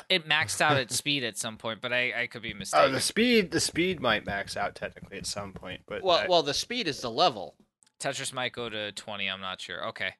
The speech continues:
Speaker 1: All right, I'm
Speaker 2: Well, I know
Speaker 1: just, I'm
Speaker 2: there's,
Speaker 1: curious, but it's
Speaker 2: I,
Speaker 1: not a
Speaker 2: I
Speaker 1: big
Speaker 2: know
Speaker 1: deal.
Speaker 2: you can get up to, like, level ninety-nine.
Speaker 1: Oh,
Speaker 2: So
Speaker 1: yeah, yeah, yeah. I'm sorry. Um, I forgot there's,
Speaker 3: Oh,
Speaker 1: like, an
Speaker 3: yeah.
Speaker 1: actual number level, too. Um,
Speaker 3: Yeah, true, true,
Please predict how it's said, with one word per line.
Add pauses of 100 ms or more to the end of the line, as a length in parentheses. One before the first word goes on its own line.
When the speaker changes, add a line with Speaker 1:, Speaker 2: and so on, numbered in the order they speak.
(140)
Speaker 1:
All
right,
I'm
Speaker 2:
Well,
I
know
Speaker 1:
just,
I'm
Speaker 2:
there's,
Speaker 1:
curious,
but
it's
Speaker 2:
I,
Speaker 1:
not
a
Speaker 2:
I
Speaker 1:
big
Speaker 2:
know
Speaker 1:
deal.
Speaker 2:
you
can
get
up
to,
like, (140)
level (840)
ninety-nine. (380)
Speaker 1:
Oh,
Speaker 2:
So
Speaker 1:
yeah,
yeah,
yeah.
I'm
sorry.
Um, (240)
I
forgot
there's,
Speaker 3:
Oh,
Speaker 1:
like,
an
Speaker 3:
yeah.
Speaker 1:
actual
number
level,
too. (440)
Um,
Speaker 3:
Yeah, (100)
true,
true,